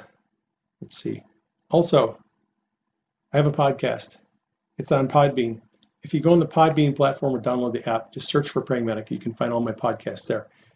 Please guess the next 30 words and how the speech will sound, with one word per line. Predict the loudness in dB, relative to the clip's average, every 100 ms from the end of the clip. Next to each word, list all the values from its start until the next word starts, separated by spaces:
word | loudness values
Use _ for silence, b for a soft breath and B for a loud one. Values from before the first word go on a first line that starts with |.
| _ _ -2
And | 4 6 4 2 -4
if | -6
you | -4
like | 2 2 0 -8 -2
those | 2 2 0 -6 _ _
healing | -2 2 2 2
prayer | 0 2 2
videos | 4 2 4 4 2 -2
that |
are | -2
on | -2 -2
Rumble, | 0 0 -2 -6 _ _ _ _ _ _ _ _ _
and | -4 -4
you | -4 -4
want | -2 0 0
to | -2 -2 0
download | 4 6 6 2
them | 2 0
to | 0 0
your |
device | 0 2 2 6 4 4 -2 _ -14
to | -6 -6 -2
listen | 0 0
to | 0 -2
them | -2
offline, | -4 -4 -4 -4 -8 _ _ _ _ -6
go | 0
to | 2
my | 2 0
Podbean | 2 2 2 -2 -2 -6